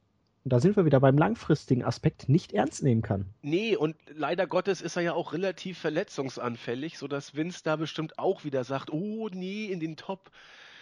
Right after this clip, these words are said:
Speaker 2: äh, Heel-Modus können wir ihn auch nicht booken, weil wer weiß, wie lange er durchhält." Aber, aber Rusev, ohne Notfalljob, Del Rio, wenn der mal böse Promos, äh,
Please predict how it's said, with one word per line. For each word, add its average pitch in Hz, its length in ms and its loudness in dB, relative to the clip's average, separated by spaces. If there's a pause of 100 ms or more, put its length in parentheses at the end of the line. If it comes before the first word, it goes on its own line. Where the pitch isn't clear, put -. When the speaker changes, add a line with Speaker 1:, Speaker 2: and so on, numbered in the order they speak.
(160)
Speaker 2:
äh, 147 200 -2
Heel-Modus 170 560 0
können 170 280 -2
wir 147 60 -2
ihn 143 140 -4
auch 226 300 -2
nicht 196 260 -6
booken, 202 360 -2
weil 151 200 -2
wer 151 160 -2
weiß, 160 300 -2
wie 160 40 -8
lange 147 200 0
er 127 120 0
durchhält." 185 680 -4
Aber, 165 180 -2
aber 175 180 -2
Rusev, 160 540 -4
ohne 254 260 2
Notfalljob, 131 840 -2
Del 185 240 4
Rio, 190 420 0 (260)
wenn 175 220 2
der 208 180 2
mal 220 180 -2
böse 214 380 -2
Promos, 214 560 -4 (160)
äh, 131 160 -6